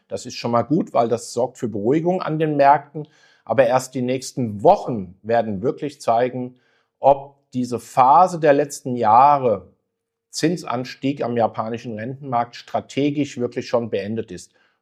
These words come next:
Heute ist es dafür einfach noch viel zu früh. Was klarer zu beurteilen ist,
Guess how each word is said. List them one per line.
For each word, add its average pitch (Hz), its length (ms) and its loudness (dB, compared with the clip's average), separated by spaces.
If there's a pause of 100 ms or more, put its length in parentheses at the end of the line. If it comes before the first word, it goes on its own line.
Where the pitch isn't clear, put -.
(160)
Heute 143 300 2
ist - 220 -10
es - 120 -14
dafür 113 440 -4
einfach 98 380 -12
noch 104 280 -10 (200)
viel 95 260 -8
zu - 120 -8
früh. 107 340 -12 (1800)
Was 127 460 0 (420)
klarer 196 580 4
zu 131 220 -2
beurteilen 107 720 -4
ist, - 460 -12